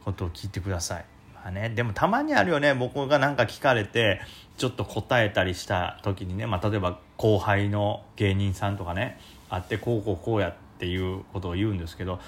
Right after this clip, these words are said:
たまにその、ね、言う芸人さんも自分なりに努力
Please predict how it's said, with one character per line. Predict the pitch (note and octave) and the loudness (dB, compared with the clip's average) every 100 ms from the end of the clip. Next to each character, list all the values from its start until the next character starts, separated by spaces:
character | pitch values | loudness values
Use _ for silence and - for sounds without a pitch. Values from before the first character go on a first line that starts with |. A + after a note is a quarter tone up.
| - - | -16 -4
た | - | -2
ま | B3 | 0
に | A#3 | 0
そ | G#3+ G#3 | 0 4
の、 | G3 F#3+ - - - - | 4 2 -8 -18 -18 -2
ね、 | D#3+ D#3 - - - - - - | -2 -2 -6 -18 -20 -20 -20 0
言 | D3 D3 | 6 8
う | |
芸 | C#3+ | 8
人 | D3 | 4
さ | C#3 | 4
ん | |
も | A#2 | 2
自 | G#2+ | 2
分 | B2 C#3+ | 0 0
な | C#3+ | 0
り | D3 | 0
に | C#3+ | 2
努 | C3+ E3 | 4 4
力 | A2+ G#2+ G#2+ | 4 2 -2